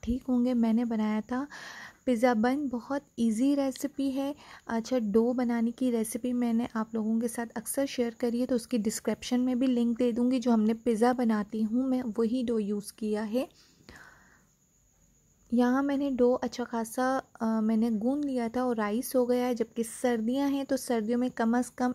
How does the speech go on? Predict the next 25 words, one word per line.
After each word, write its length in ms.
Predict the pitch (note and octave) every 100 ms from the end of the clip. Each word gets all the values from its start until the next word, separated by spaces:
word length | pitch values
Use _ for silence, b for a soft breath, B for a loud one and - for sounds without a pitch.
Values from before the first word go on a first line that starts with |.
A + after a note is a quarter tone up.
| -
एक 180 | A#3 G3+
घंटा 340 | G#3+ G#3+ A3+
लग 320 | G3+ F#3+ A3+
जाता 340 | A3 A#3+ A#3 A#3+
है 220 | A#3+ A#3
राइस 400 | G3+ F#3 A3 B3
होने 200 | A#3+ A#3+
में, 180 | B3 B3+ B B B B -
और 260 | A3+ A#3 A3+
गर्मियाँ 500 | A#3+ A#3 B3 B3+ C4
हों 140 | B3+
तो 100 | B3
आपको 220 | A#3 A#3+
पता 280 | A#3 A3+ A#3
है 260 | A#3 A#3+ A#3+
कि 240 | - A#3
दस 220 | A3 A3+
से 120 | A3+
पन्द्रह 280 | A3+ A3 A3
मिनट 220 | A3 G#3+
में 120 | A3 A3
राइस 380 | G#3 G#3+ - - -
हो 200 | G#3+ G#3+
जाता 360 | G#3 G3 - G#3
है। 320 | G3 B3